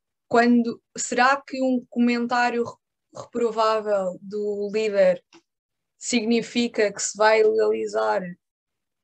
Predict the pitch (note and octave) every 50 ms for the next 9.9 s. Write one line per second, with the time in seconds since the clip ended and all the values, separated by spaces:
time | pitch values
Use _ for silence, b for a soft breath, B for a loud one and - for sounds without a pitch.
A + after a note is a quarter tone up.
0 | _ _ _ - - - F3+ - B3 B3 B3 B3 A#3+ B3 B3 A#3+ A#3+ B3 A#3+ A#3+
1 | A#3 A3 G#3+ A#3 A#3+ A#3+ A#3+ A#3 A3 - _ - - - - A3+ A3+ A3+ A3+ G#3+
2 | G3+ G3 F#3+ F#3+ F#3+ F#3+ - - - G#3 G#3 G3+ G3+ G#3 G#3 G#3 - - A3+ G#3+
3 | G#3+ G#3 G#3+ G#3+ G#3 G#3 G#3+ A3+ A3+ G#3+ G3+ G3 G3+ G3+ G3 - G#3 G3+ - _
4 | _ B B B _ - G#3+ G#3+ A3+ A#3+ B3+ C4 B3+ - A#3+ A3 A3+ A#3 A#3 A3+
5 | - G#3 G#3 G3+ - _ - A#3+ A#3 A#3 G3+ G#3 G#3+ A3 A3 G#3+ A3 A3 A3 A3
6 | G#3+ G#3+ G3+ G3 G#3+ G3+ - - A3 G#3 G#3 G3 F#3 F#3 F#3 G#3 G#3 G3+ G#3 G#3+
7 | G#3+ A3+ A3 A3 - G#3+ G#3+ G#3+ G#3+ G#3+ G#3+ G3 - F#3+ F#3+ - G#3 G#3+ G#3+ G#3+
8 | G#3 G#3 G3+ _ - - G#3+ G3+ F#3+ - _ _ _ _ - G#3 G#3 A3 A3 G#3+
9 | - - A3 G#3+ G#3+ G#3+ G#3+ G#3+ A3 G#3+ G3+ G#3 G#3 G3 G#3 G3+ -